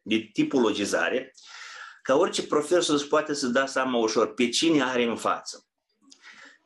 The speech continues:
Pentru că dacă comunicăm într-un anumit fel, acel tip de mesaj se va duce foarte ușor către un anumit tip de elevi, îl vor prinde din zbor. Ceilalți, pur și simplu, nu vor percepe. Unii au nevoie de a, mesaj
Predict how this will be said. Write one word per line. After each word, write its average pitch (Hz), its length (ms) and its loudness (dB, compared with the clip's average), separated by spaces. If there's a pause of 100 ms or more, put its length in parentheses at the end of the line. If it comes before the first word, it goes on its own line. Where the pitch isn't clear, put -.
(140)
Pentru 131 380 2
că 127 100 0
dacă 117 280 0
comunicăm 117 920 2
într-un 143 480 2
anumit 131 340 2
fel, - 460 -2 (1300)
acel 160 420 0
tip 151 240 -4
de 123 80 2
mesaj 120 440 2
se - 160 -4
va 113 140 0
duce 143 300 0
foarte 131 360 0
ușor 135 240 0
către 120 240 -2
un 110 60 4
anumit 127 260 -2
tip 120 220 -4
de 110 60 -2
elevi, 104 380 0
îl 117 180 0
vor 117 200 0
prinde 127 300 2
din 110 180 4
zbor. 98 400 -2
Ceilalți, 113 540 0
pur 127 160 -4
și 127 60 -6
simplu, 120 240 -4
nu 117 120 2
vor 110 160 -2
percepe. - 420 -6 (580)
Unii 151 240 4
au 151 80 2
nevoie 143 380 4
de 120 140 4
a, 110 300 -2
mesaj 117 420 0